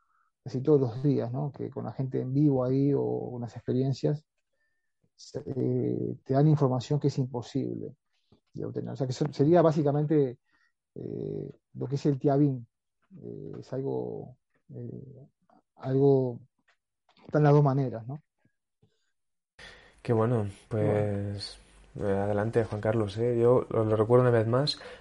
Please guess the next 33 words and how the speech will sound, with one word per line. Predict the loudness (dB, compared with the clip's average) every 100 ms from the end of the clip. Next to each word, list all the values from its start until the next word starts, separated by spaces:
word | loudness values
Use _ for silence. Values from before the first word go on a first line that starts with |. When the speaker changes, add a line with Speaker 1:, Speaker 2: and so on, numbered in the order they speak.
| -2
Speaker 2:
los | 0 2
enlaces | 2 2 2
los | 2 2
hemos | 2
dejado | 2 0 2 2
en | 2
la |
descripción | 0 -2 -6 -2 -2
del | 0
vídeo | -2 0
de |
YouTube | -2 -2 -2
para | -2 -2
que | -2
puedan | -2 -2 -2
realizar | -2 -2 -4 -6
este | -6
tipo | -8 -8 -8
de |
trabajos. | -6 -6 -6 -10 -12 -12 -20 -20 -20 -20 -20 2
Y | 6
ahora | 8 6
sí, | 4 2 2 -4
vamos | -2 0 2 0
a | 0
ir |
entonces | 0 0 0 0 0
con | 0 0
las | 0 0
preguntas. | -2 -2 -4 -10 -12 -18 _ _ -16
¿Te | -6
parece? | 0 0 0 -6 -10 _ -20 -20 _ -8
Speaker 1:
Ujú. | -6 -6